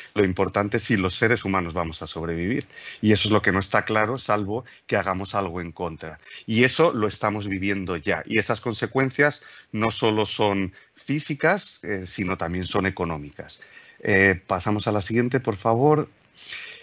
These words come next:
Eh, pero el cambio climático solo es uno de los límites planetarios a los que nos, eh, que, que, que tiene nuestra, nuestro sistema terrestre y que estamos sobrepasando. Y esos límites están interconectados y además hay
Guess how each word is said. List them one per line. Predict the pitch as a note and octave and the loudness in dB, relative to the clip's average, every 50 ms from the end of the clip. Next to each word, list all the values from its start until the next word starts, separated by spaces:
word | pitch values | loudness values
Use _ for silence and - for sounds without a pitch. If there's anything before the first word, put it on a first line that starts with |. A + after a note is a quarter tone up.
| - - - | -10 0 6
Eh, | C#3+ A#2+ A#2 | 6 6 8
pero | A#2+ - B2+ A#2+ A#2+ B2 A#2 A#2 G2 | 8 6 6 8 8 6 6 6 4
el | B2 A#2 A2+ - | 2 0 0 0
cambio | C3+ C3 C3+ D3+ | 0 0 0 -2
climático | C#3+ D3 D3 D3+ D3+ D3 E3 D3 D#3+ | -4 -4 -4 -4 -4 -4 -4 -4 -4
solo | C#3+ - - C#3+ C#3 D3 | -4 -2 -2 0 2 2
es | C#3+ C#3 - | 0 0 -2
uno | D3+ D#3 C#3+ A#2 G#2 | -4 -4 -4 -2 -2
de | G#2+ | 0
los | G2+ G#2 G#2 F#2 | 0 0 -2 -2
límites | A2+ A#2 A2+ A#2 A2 - A2 - | -2 -4 -4 -2 -2 -4 -6 -4
planetarios | - A#2 G#2+ G#2 G#2+ G2+ - A#2+ A#2+ A#2 A#2 C3 D3+ D3+ - A#2 | -2 -2 -2 -2 -2 0 0 0 0 0 0 -4 -4 -4 -4 -6
a | G#2 | -6
los | G2 F#2 F2 | -6 -6 -8
que | - - G2+ | -10 -12 -10
nos, | F2+ F2+ F2 - - - - | -10 -10 -10 -10 -10 -8 -6
eh, | G#2 F#2+ F#2 F#2 F#2+ G2 G2 F#2+ | -4 -2 -2 -2 -2 -4 -6 -6
que, | - G#2+ F#2+ - | -8 -10 -8 -4
que, | - G#2 F#2+ F#2+ F#2+ F#2+ F2+ | -2 0 0 2 0 -2 0
que | - G2+ E2+ | -2 -4 -2
tiene | - A2+ A#2+ B2+ B2 A2+ A#2+ C#3+ | 2 2 4 4 4 4 2 0
nuestra, | D#3+ A#2 G2+ G2 - - F#2+ F#2+ F#2+ | 0 -2 -6 -6 -6 -4 -4 -4 -2
nuestro | F#2+ F#2+ F#2 - - G2 | -4 -6 -8 -8 -8 -6
sistema | F#2 G#2 F#2 - - G#2 G#2 G#2 | -6 -6 -4 -2 -2 -2 -2 -2
terrestre | - G#2 G2 - A#2+ A#2 - - B2+ C#3+ D3 - - - - - | -2 -2 0 0 0 -2 0 0 0 0 0 -4 -10 -16 -8 -2
y | - B2 A#2 | 0 0 2
que | - A2 | 2 -2
estamos | - - - A2+ A2 A#2+ A2 | 0 2 2 2 2 0 -2
sobrepasando. | - B2+ G#2 G2+ G#2 - F#2 F2+ - G#2 F#2+ F2 F#2 | -4 -4 -4 -4 -6 -6 -8 -6 -6 -6 -6 -4 -4
Y | G#2+ A2 | -4 -2
esos | G#2+ C3+ B2 | -2 -4 -4
límites | A2+ B2 C3 C3 B2+ C#3 A#2 A2 | -2 -4 -4 0 0 0 -2 -2
están | G#2 - - A2+ A#2 | -4 -4 -2 -2 -2
interconectados | A#2+ A#2 B2 A2 G#2+ - A#2 G#2+ G#2+ - _ - C#3 C#3+ B2+ D3+ D#3 - - - - - - - | 0 0 -2 -2 0 -4 -4 -4 -6 -4 _ 0 0 2 0 -4 -6 -8 -14 -18 -18 -18 -12 -2
y | G#2+ A2+ | 2 4
además | G#2+ G2+ G2+ G2 G#2+ A#2 B2 - - - | 4 4 4 2 2 2 0 0 -2 -2
hay | G#2+ A2 A#2 A#2+ A2+ | 0 2 2 2 0